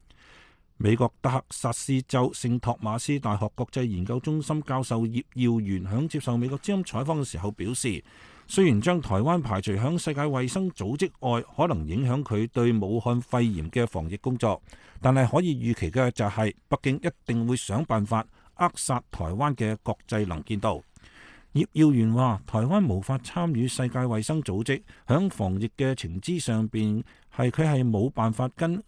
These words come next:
好多個國家分享佢哋嘅資訊。當其他國家有個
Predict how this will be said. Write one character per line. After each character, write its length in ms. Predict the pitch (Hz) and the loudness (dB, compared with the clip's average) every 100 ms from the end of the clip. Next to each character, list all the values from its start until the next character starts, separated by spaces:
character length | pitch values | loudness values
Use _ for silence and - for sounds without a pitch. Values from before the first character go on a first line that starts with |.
| - - | -16 -4
好 200 | 117 175 | -2 0
多 160 | 185 | 0
個 60 | 147 | 0
國 180 | - 120 | 0 0
家 140 | 156 | 0
分 240 | 156 160 143 | 0 0 0
享 160 | 110 | 0
佢 160 | 135 113 | 0 -2
哋 100 | 107 | -2
嘅 80 | 104 | -6
資 200 | - 123 | -4 -4
訊。 200 | 120 98 - - - - | -2 -2 -4 -20 -20 2
當 220 | 156 156 | 2 2
其 180 | - 87 | -2 -2
他 160 | 143 | -2
國 180 | 151 127 | 0 -2
家 160 | - 107 | 0 0
有 160 | 120 131 | 0 -2
個 160 | - | -2